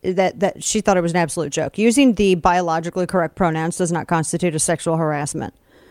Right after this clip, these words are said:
under Title nine. It's protected by the First Am-, Amendment. And so they said that the school pro-, d-,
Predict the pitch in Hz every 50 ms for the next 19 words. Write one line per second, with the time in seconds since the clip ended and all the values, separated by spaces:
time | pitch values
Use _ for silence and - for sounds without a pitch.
0 | _ _ - - 180 175 160 - 185 170 156 156 151 147 123 95 - 104 - -
1 | - 202 180 - 196 180 - 175 156 165 143 - 160 151 147 - - 151 147 151
2 | 139 - 156 170 165 160 151 - 73 73 - - _ _ _ _ _ _ _ _
3 | _ _ _ _ _ _ - - 202 190 - 226 202 196 185 180 170 - _ _
4 | _ _ _ - 202 208 214 - - 208 185 185 185 180 - 185 180 165 - -
5 | - - 226 220 214 214 214 214 208 208 202 - - 214 185 147 - - 196 185